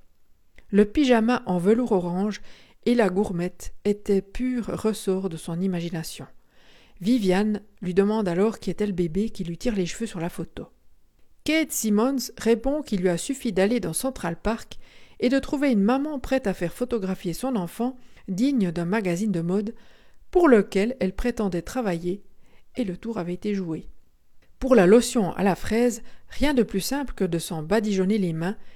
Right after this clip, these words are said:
et d'aller enfoncer l'oreiller du bébé pour faire croire qu'il y avait dormi. Quant aux pleurs et les rires de l'enfant, Internet en regorgeait.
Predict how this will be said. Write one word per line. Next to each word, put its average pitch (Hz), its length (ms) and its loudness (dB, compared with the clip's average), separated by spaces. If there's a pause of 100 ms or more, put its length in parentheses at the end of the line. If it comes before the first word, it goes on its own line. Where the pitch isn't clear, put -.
(120)
et 175 120 0
d'aller 180 400 0
enfoncer 196 680 -2
l'oreiller 185 440 0
du 170 100 -6
bébé 185 380 0 (300)
pour 190 140 -6
faire - 220 -6
croire 202 300 -8
qu'il 156 180 -10
y - 40 -12
avait 180 160 0
dormi. 175 460 -6 (880)
Quant 233 180 -4
aux 202 120 0
pleurs 254 440 4 (120)
et 202 100 4
les 185 120 0
rires 214 260 -2
de 185 100 0
l'enfant, 180 480 -4 (560)
Internet 196 720 -2 (160)
en 160 140 -6
regorgeait. 156 640 -4